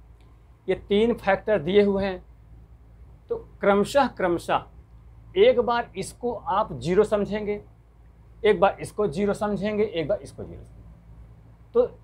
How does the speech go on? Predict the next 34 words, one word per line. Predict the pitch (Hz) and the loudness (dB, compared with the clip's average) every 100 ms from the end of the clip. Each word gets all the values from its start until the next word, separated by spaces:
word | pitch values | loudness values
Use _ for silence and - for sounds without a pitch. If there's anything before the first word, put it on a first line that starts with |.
| 185 | -12
इसको | - 277 277 | -6 0 2
अगर | 226 | 2
ज़ीरो | 214 220 | 2 0
समझेंगे | 196 170 170 220 | 2 2 0 0
तो | 226 180 190 | -2 0 0
x | 214 208 | 0 -4
minus | 202 208 202 | -4 -4 -4
one | 175 196 202 | -4 -4 0
बराबर | 208 202 202 214 | 2 2 2 0
ज़ीरो, | 165 208 226 208 131 | 0 -2 -2 -2 -4
then | 190 202 | -4 -2
implies | 208 185 175 175 190 160 | -4 -4 -2 0 0 0
x | 185 156 | 0 -2
equal | 139 180 180 | 0 0 0
to | 175 | -2
one। | 175 170 165 - - - - - - 226 | -2 -2 -6 -20 -20 -20 -20 -20 -14 -8
ठीक | 254 | -4
है, | 392 - - _ _ _ _ 262 | -6 -8 -14 _ _ _ _ -2
तो | 269 | 0
ये | 208 233 180 | 2 0 0
x | - - | 0 -2
is | 262 | -6
equal | 196 240 233 | 0 2 2
to | 247 220 | -2 2
one | 247 269 247 208 | 2 2 -4 -6
इस | 262 - | -6 -8
फ्रैक्शन | - 208 196 - 214 208 | -2 2 2 0 0 0
में | 214 247 | 0 0
वहाँ | 247 180 180 180 180 294 285 | 0 4 4 4 2 0 2
रखेंगे | 226 - 175 160 165 233 254 | 0 -2 -2 0 2 2 0
जहाँ | 127 165 160 202 226 - | 0 2 2 0 -2 0
पर | 240 247 165 - - - - - | 4 4 4 -4 -20 -20 -20 -20
ज़ीरो | 98 147 180 208 254 | -8 -2 2 4 4
न | 196 | 4